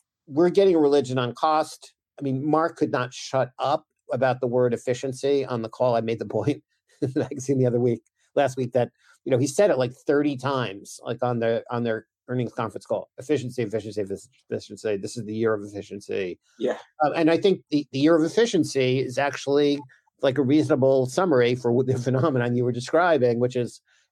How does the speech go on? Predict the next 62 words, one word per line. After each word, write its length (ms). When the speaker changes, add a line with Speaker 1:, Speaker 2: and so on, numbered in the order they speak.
Speaker 1:
everyone 360
is 120
cutting 200
costs. 300
And 80
we've 140
seen 220
a 40
bunch 240
of 40
them 140
this 220
week. 220
You 120
know, 180
Disney 380
just 220
caught, 340
just 240
cut, 320
like, 220
uh, 100
uh, 160
what's 220
the 80
number? 380
Uh, 60
Alex? 220
Speaker 2:
Five 220
and 100
a 60
half 160
billion. 460
Speaker 1:
Yeah. 260
So 300
plus, 400
there's 220
thousands 400
of 100
jobs. 720
Speaker 2:
Yes. 400
Speaker 1:
Um, 100
Speaker 2:
Seven 260
thousand 160
Speaker 1:
Zoom 260
Speaker 2:
jobs. 120
Speaker 1:
Video 440
this 180
week 220
cut 240
fifteen 400
percent 260
of 60
their 140
jobs. 600
Affirm, 680
the 80
buy 180
now, 140
pay 160
later 240
guys, 480